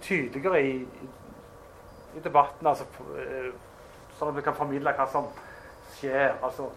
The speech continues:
eh, det er av og til litt for mye rosenrødt o-, om det. Eh, jeg, eh, når jeg studerte på nittitallet, så, eh, så kom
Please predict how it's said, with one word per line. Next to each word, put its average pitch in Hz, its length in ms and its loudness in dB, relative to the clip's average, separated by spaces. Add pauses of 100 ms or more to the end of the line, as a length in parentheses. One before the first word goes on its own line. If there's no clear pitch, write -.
(840)
eh, 143 280 2
det - 220 2
er 165 100 12
av 165 160 12
og 175 80 -2
til 180 100 2
litt 175 100 0
for 165 120 -4
mye 160 100 4
rosenrødt 156 880 -2 (1120)
o-, 131 160 2 (100)
om 143 160 -4
det. 110 140 -8 (1200)
Eh, 214 220 8 (1000)
jeg, 226 200 8
eh, 214 400 10 (160)
når 220 140 6
jeg 220 80 -2
studerte 233 400 6
på 220 80 2
nittitallet, 196 640 6 (100)
så, 202 140 8 (100)
eh, 165 240 8 (960)
så 196 100 4
kom 190 300 8